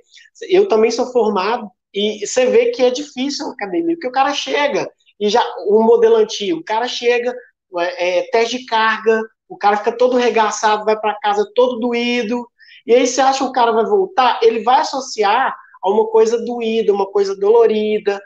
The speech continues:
e exercício físico hoje é opcional, mas na, é, nos nossos ancestrais era algo de sobrevivência, você tinha que fazer exercício físico.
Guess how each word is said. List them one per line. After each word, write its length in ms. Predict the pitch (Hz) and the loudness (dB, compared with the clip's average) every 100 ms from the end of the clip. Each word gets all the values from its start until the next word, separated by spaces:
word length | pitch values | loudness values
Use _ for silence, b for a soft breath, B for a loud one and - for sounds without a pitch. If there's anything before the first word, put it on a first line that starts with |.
| b b - | b b -4
e 240 | 226 240 _ - | -4 -4 _ 0
exercício 640 | 240 294 302 285 233 - 196 | 2 2 0 -4 -10 -12 -10
físico 640 | 247 294 240 180 - 339 247 | -2 -2 -2 -6 -2 2 4
hoje 380 | 247 160 151 - | 4 0 -6 -6
é 60 | |
opcional, 720 | 196 196 - 262 262 180 147 117 B B | -8 -8 -10 -6 0 2 2 -2 B B
mas 240 | 185 190 | -2 0
na, 340 | 220 262 339 - - - | 2 0 0 -4 -8 -6
é, 260 | 196 196 | -4 -2
nos 240 | 190 233 233 | 2 2 2
nossos 320 | 226 220 196 | 0 0 -2
ancestrais 1000 | 208 208 165 - 220 208 - 196 - - b b | -4 -4 -10 -8 -4 0 0 -2 -4 -16 b b
era 240 | 190 214 214 | 0 2 4
algo 400 | 220 220 240 220 | 4 2 -4 -8
de 120 | - | -2
sobrevivência, 880 | 226 220 226 254 240 240 - - 147 | 2 2 2 0 -2 0 -2 -6 -8
você 220 | 147 208 | -4 -6
tinha 200 | 214 453 | -4 -8
que 60 | - | -6
fazer 220 | 247 226 | -2 0
exercício 440 | 202 196 185 - - | 0 -6 -8 -18 -14
físico. 500 | 160 - - _ | -16 -16 -20 _